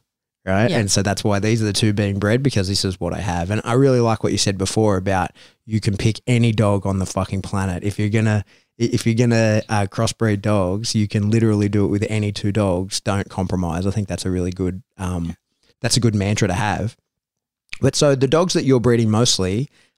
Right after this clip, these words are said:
Speaker 1: uh, and what you, what you do with dogs mostly, let's talk about that. So tell us about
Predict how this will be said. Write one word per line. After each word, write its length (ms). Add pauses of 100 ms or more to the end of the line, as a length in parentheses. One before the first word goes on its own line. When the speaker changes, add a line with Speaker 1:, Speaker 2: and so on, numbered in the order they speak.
(120)
Speaker 1:
uh, 220
and 160
what 160
you, 100
what 160
you 60
do 240
with 160
dogs 240
mostly, 340
let's 180
talk 200
about 220
that. 260 (340)
So 460 (540)
tell 180
us 120
about 400